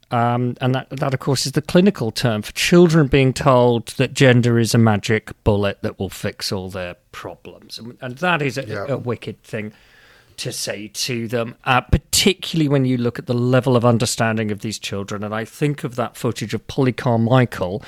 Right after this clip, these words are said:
Speaker 1: dealing with a little boy who, who's very young, um,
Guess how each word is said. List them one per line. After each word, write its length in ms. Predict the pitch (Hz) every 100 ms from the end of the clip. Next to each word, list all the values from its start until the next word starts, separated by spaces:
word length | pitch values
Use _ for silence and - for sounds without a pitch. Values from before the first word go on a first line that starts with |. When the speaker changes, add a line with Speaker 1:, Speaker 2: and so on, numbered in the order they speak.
| - - - _
Speaker 1:
dealing 320 | 139 127 123
with 100 | 117
a 60 | 123
little 220 | 131 123
boy 540 | 101 131 101 90 117 131 - - _
who, 320 | 127 120 117 - 120 -
who's 400 | 123 113 107 - _ _
very 560 | - 131 131 190 175 135
young, 400 | 98 85 87 - -
um, 340 | 139 127 127